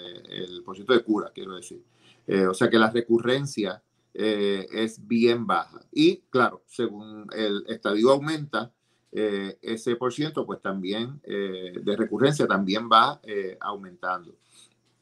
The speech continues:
En los, eh, por ejemplo, en estadio tres, el, el porciento de recurrencia a cinco años fluctúa cerquita entre los treinta a treinta y cinco por ciento.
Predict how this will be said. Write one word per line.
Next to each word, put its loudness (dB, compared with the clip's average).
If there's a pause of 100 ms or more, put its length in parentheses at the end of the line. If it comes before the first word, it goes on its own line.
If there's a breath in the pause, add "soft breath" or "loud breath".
(380)
En -2
los, 0
eh, -4 (360)
por -4
ejemplo, -2
en -4
estadio 0
tres, -2 (420)
el, -4 (140)
el -6
porciento -4
de -2
recurrencia -2
a -4
cinco 0
años 2
fluctúa -2
cerquita -6
entre -8
los -10
treinta -4
a -8
treinta -14
y -10
cinco -18
por -18
ciento. -20